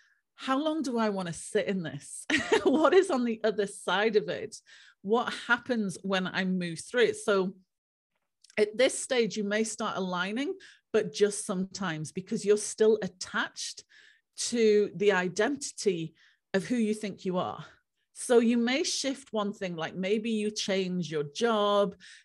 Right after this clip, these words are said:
maybe you change your geographic location, maybe you change your circle of friends, something like that. But you're not in complete alignment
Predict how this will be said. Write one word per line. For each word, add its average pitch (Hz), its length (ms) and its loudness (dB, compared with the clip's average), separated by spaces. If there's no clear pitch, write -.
maybe 220 320 2
you 202 160 0
change 190 480 -4
your 175 100 -2
geographic 170 720 -6
location, 214 1000 0
maybe 247 340 2
you 214 400 2
change 214 380 -2
your 208 120 2
circle 196 440 -2
of 165 60 -6
friends, 160 500 -4
something 180 300 -4
like 170 240 -6
that. 156 240 -2
But 208 160 2
you're 240 180 0
not 233 300 2
in 311 180 -6
complete 220 600 -2
alignment 185 800 -4